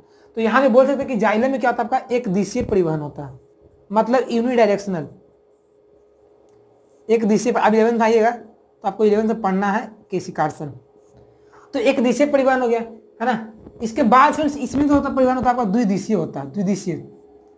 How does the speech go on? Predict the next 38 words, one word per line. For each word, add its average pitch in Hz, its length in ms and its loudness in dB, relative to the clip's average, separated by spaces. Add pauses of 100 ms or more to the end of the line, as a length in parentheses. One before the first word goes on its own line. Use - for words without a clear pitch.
(380)
मतलब 247 380 4
कि 294 200 -4 (500)
आप 226 140 2
देखिए 254 180 2
दोस्तों, 196 220 -2 (400)
पेड़ 220 220 2
पौधा 240 220 2
को 254 120 2
जीना 208 300 2
है 220 260 0 (200)
तो - 160 -4
ऐसा 220 240 4
थोड़ी 269 160 4
ना 262 80 2
है 240 80 0
कि 233 100 -4
सिर्फ 233 260 -6
इधर 240 300 2
पट्टी 247 220 -2
वाला 233 200 4
में 240 140 2
पूरा 233 180 2
भोजन 202 340 0
रहेगा। 208 320 0 (720)
आप 175 200 -6
पेड़ 226 180 0
पौधा 247 180 8
को 254 80 6
देखते 220 200 2
हो 254 60 0
तो 233 100 0
हरा, 202 340 2
सब 254 420 -2
तरह 277 180 4
से 262 80 0
हरा 240 180 4
लगता 190 280 -2
है, - 160 -10